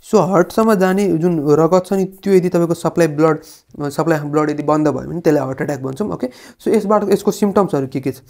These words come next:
So यसको सिम्पटम्सहरू कसरी तपाईँलाई थाहा हुन्छ, तपाईँलाई हार्ट एट्याक हुनेवाला छ भनेर चाहिँ? तपाईँको यदि तपाईँलाई डिस्कम्फर्ट भइरहेछ, छाती दुखिरहेछ भने हो, त्यसरी त्यतिखेर हुन्छ, होइन? या तपाईँको छातीमा अलिकति प्रेसर भएको जस्तो फिल भयो भने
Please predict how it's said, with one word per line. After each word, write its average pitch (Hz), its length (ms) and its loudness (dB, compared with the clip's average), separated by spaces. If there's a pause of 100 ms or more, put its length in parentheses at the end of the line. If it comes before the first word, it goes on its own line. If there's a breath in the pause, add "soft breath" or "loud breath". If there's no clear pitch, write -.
(360 loud breath)
So - 40 -8
यसको 214 180 0
सिम्पटम्सहरू 220 540 2
कसरी 180 260 -2
तपाईँलाई 180 200 -2
थाहा 170 160 -6
हुन्छ, 139 140 -6
तपाईँलाई 156 240 0
हार्ट 139 160 -2
एट्याक 151 220 -2
हुनेवाला 147 380 -4
छ 143 100 -6
भनेर 143 300 -6
चाहिँ? 208 140 -4 (560 loud breath)
तपाईँको 175 400 -2
यदि 156 160 0
तपाईँलाई 160 280 0
डिस्कम्फर्ट 165 420 -2
भइरहेछ, 143 340 -4
छाती 160 220 -4
दुखिरहेछ 147 440 -2
भने 135 260 -2 (440 loud breath)
हो, 135 100 2
त्यसरी 160 320 2
त्यतिखेर 151 360 0
हुन्छ, 131 240 -2
होइन? 147 180 0 (460 loud breath)
या 151 60 4
तपाईँको 160 280 2
छातीमा 160 420 -4
अलिकति 156 260 -2
प्रेसर 160 380 0
भएको 131 220 -6
जस्तो 139 200 -6
फिल 147 200 0
भयो 127 200 -2
भने 139 120 -6